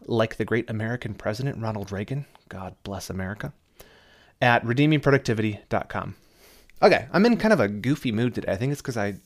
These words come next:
you know, trimmed my beard. If you're watching this on the video, you see my,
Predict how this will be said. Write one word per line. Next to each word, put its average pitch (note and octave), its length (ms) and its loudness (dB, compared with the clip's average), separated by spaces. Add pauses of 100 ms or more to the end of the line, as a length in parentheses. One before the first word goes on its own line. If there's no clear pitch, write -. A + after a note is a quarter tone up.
(140)
you G#2+ 100 -6
know, F#2 180 -8 (220)
trimmed B2+ 300 -2
my G#2 180 -4
beard. G#2+ 340 -2
If - 80 -14
you're A2+ 120 2
watching A#2+ 240 6
this C3+ 160 0
on A2 100 2
the G#2 80 0
video, G#2 380 2 (260)
you A2 80 -6
see G2+ 240 -4
my, F#2 260 -2